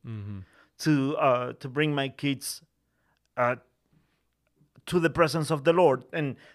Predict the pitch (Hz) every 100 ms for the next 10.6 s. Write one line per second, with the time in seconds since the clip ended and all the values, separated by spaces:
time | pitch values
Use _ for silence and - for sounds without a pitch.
0 | - 127 113 131 165 156 135 135 - 135
1 | 131 156 131 127 135 131 143 131 143 170
2 | 160 - 185 160 151 - - - 127 113
3 | 104 180 147 135 202 190 135 127 180 -
4 | 123 117 131 147 127 180 175 151 131 -
5 | - 214 214 123 110 120 123 151 - 139
6 | 165 226 135 143 156 156 _ _ - 113
7 | 123 156 214 220 254 240 _ _ _ -
8 | - 180 180 180 190 185 156 175 170 160
9 | - 202 165 180 - - _ 147 139 170
10 | 175 156 208 165 143